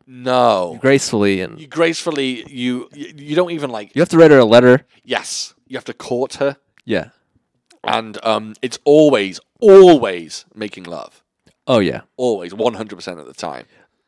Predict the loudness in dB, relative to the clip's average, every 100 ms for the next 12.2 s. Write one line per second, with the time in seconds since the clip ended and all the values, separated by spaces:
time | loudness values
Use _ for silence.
0 | _ _ -2 2 4 6 6 8 8 6
1 | 4 2 4 2 0 -4 -20 _ _ _
2 | -14 -14 -16 -20 _ _ _ -6 0 4
3 | 2 0 -12 -20 _ _ _ _ _ -6
4 | -2 -2 -2 -6 -6 -8 -8 -8 -10 -12
5 | -10 -8 -6 -4 -4 -4 -6 -6 -10 -10
6 | -12 -10 -8 -6 -4 -4 -4 -8 -14 -16
7 | -12 -10 -8 -8 -10 -18 -16 -18 -20 -20
8 | -20 -18 -18 -20 -20 _ _ -8 -6 -8
9 | -4 -2 -2 -6 -8 0 4 4 2 -6
10 | -12 -14 -18 _ _ _ -16 -16 _ _
11 | _ _ _ _ _ _ _ -10 -6 -4
12 | -4 -6